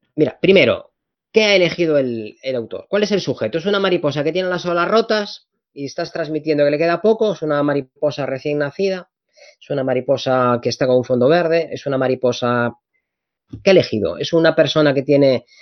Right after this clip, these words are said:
una determinada, un óvalo determinado en la cara? ¿Es muy simétrica? ¿Es muy asimétrica?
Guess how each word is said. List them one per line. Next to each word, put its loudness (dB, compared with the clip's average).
una 2
determinada, 2
un -4
óvalo 4
determinado 0
en -2
la -4
cara? 0
¿Es -2
muy -2
simétrica? -2
¿Es -4
muy -4
asimétrica? -2